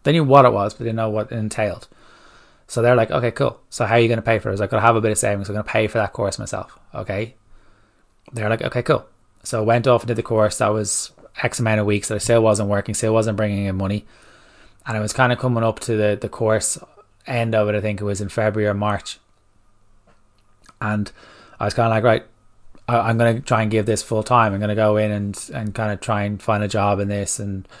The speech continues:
whatever it may be." So I remember talking to my dad recently about it, probably a year ago at this stage, and kinda said to him, like,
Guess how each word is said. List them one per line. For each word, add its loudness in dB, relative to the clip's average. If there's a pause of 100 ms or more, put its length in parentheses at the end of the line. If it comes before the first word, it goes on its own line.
(420)
whatever 0
it -2
may -2
be." -2 (760)
So 0
I 4
remember 4
talking 2
to -2
my 2
dad 4
recently 0
about 0
it, -8 (1800)
probably 2 (360)
a -10
year 0
ago 4
at 0
this 2
stage, 4 (600)
and 0
kinda 4
said 2
to -2
him, -2
like, -4